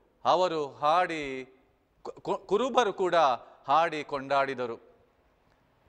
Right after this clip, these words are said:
ಆದ್ದರಿಂದ ಪ್ರಿಯರೇ, ನಮ್ಮ ಜೀವನದಲ್ಲಿ ನಾವು ಹಗಲಿರುಳೆನ್ನದೆ ಸಮಯ ಸಂದರ್ಭಗಳು ದೇವರು ನಮಗೆ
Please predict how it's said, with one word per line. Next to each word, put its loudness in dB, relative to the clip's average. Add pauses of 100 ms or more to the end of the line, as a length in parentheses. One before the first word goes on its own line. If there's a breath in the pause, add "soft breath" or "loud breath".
(140)
ಆದ್ದರಿಂದ 2
ಪ್ರಿಯರೇ, -2 (540)
ನಮ್ಮ -2
ಜೀವನದಲ್ಲಿ 0
ನಾವು 0 (920)
ಹಗಲಿರುಳೆನ್ನದೆ 0 (880)
ಸಮಯ 0
ಸಂದರ್ಭಗಳು 0
ದೇವರು 0
ನಮಗೆ -4